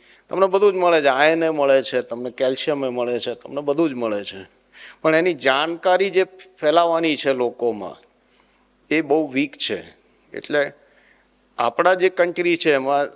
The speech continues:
ખાસ કરીને, અને હવે દુનિયા વેજીટેરિયન બની રહી છે, એ પણ એક બહુ મોટી વાત છે.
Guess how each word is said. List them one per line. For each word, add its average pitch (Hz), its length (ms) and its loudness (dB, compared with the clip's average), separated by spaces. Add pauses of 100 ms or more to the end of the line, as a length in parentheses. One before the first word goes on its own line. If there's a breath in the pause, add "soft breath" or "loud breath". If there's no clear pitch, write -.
(880 soft breath)
ખાસ - 280 0
કરીને, 143 500 -2 (1000 soft breath)
અને 170 140 4
હવે 190 280 4
દુનિયા 190 360 2
વેજીટેરિયન 214 680 2
બની 156 280 2
રહી 110 180 -2
છે, 117 180 -6
એ 123 40 -4
પણ 170 200 -2
એક 175 120 -2
બહુ 175 140 0
મોટી 143 340 -4
વાત 92 260 -6
છે. - 240 -14